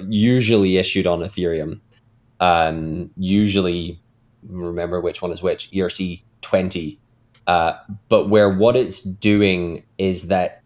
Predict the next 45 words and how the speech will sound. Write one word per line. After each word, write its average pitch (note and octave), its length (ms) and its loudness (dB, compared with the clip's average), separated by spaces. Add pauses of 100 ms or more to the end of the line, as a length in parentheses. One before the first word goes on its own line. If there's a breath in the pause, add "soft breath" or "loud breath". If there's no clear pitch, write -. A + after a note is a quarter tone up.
it G2 220 -2
is F#2 200 -2
the F#2+ 200 0
right G2+ 500 2
to F#2+ 140 -2
purchase, - 1080 -2 (600)
uh, E2 240 0
or F2 260 -2 (320)
maybe F#2+ 380 0
not F#2 140 0
even E2+ 180 -6
purchase F2 360 -2
'cause F#2 120 -8
it's E2+ 80 -8
not F#2+ 120 -2
really F2+ 200 0
money, F2+ 280 0
but - 280 -8
sort - 340 -6
of E2+ 140 -14 (340)
trade A#2 380 2
for G2 240 2
or F2+ 140 2 (100)
claim F#2+ 520 0
or F#2 100 -2
something F2+ 260 -2
to - 60 -10
that F2 140 0
effect, F2+ 380 -2 (420 loud breath)
uh, F2 240 2 (120)
some G#2+ 340 4
or G#2 100 6
other F#2 480 2 (160)
utility, G#2 520 2
which E2+ 180 -6
is F#2+ 140 -2
usually F#2+ 300 2
defined F2+ 420 -2
in F2 120 -6
kind D#2+ 180 -8
of - 120 -14
computational F#2+ 640 -2
terms E2+ 340 -4
'cause F2 160 -8
it's - 440 -4